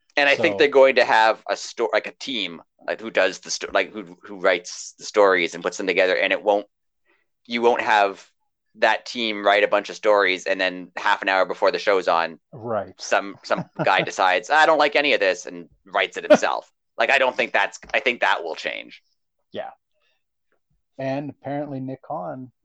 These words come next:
Speaker 2: is gonna get <laughs> some of his Hollywood friends in to, uh, be
Speaker 1: <laughs>
Speaker 2: writers.
Speaker 1: I do hope it means, may-, I don't know if this is a Vince thing or, or a,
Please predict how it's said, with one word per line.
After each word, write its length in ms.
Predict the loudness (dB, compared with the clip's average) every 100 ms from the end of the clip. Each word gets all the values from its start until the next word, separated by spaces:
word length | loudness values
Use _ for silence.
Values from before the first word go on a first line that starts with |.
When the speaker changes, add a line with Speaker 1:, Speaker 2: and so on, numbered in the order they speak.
| -20
Speaker 2:
is 140 | -20
gonna 180 | -16 -16
get 120 | -14
<laughs> 120 | -8
some 160 | -4 -4
of 60 | -4
his 140 | -6
Hollywood 600 | 2 2 2 -4 -8 -16
friends 500 | _ -14 -12 -14 -14
in 240 | -14 -14 -16 -16
to, 140 | -10 -6
uh, 120 | -6 -8
be 60 |
Speaker 1:
<laughs> 120 | -12 -10
Speaker 2:
writers. 640 | -10 -10 -10 -14 -20 -20 _ _ _ _ _ -20 -20 -2
Speaker 1:
I 120 | 0
do 240 | 2 -2 2
hope 260 | 4 4
it 140 | 0 -4
means, 580 | -6 -6 -8 -12 -18 _ _ _ _ _ _ _ -18
may-, 340 | 0 2 4
I 80 | 4
don't 100 | 6
know 80 | 6
if 80 | 4
this 160 | -2
is 80 | -2
a 60 | -2
Vince 240 | 0 -2
thing 240 | -2 0 4
or, 240 | 4 4
or 440 | 4 4 4 4
a, 60 | 2